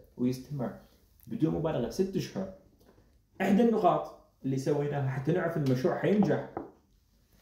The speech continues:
مية شخص، وهم لعله حيشوفوني الآن، خليتهم،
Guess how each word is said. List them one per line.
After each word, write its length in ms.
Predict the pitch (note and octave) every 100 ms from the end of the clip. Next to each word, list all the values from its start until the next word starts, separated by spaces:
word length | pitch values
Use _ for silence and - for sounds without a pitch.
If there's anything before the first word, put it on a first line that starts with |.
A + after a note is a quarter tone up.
| _ _ _ _ _ _ _ _ _ _ -
مية 420 | C3 G3 G#3 G3+
شخص، 720 | - E3 C3+ - - - _ _ _ _ _ -
وهم 340 | A2+ C3+ E3
لعله 280 | E3 - D#3
حيشوفوني 640 | - C#3+ C#3+ C3 D#3+ D3+
الآن، 320 | A#2+ E2+ D#2+ - - _ _ _
خليتهم، 640 | A#2+ B2 C3 C#3+ F3+ -